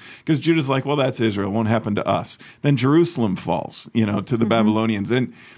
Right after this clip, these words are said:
Speaker 1: this is the history that really happened, but it's also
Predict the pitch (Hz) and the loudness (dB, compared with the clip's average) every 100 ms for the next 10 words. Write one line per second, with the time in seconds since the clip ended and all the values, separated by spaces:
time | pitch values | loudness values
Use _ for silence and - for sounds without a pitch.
0 | _ _ 131 160 185 160 156 135 131 110 | _ _ 0 2 2 0 -2 2 2 4
1 | 127 127 - 131 131 113 101 120 123 110 | 2 0 0 2 2 0 0 2 2 2
2 | - 143 156 101 95 104 113 - - 113 | 0 0 0 -2 -2 0 -2 -2 -2 0
3 | 147 - 160 147 | 0 -2 0 0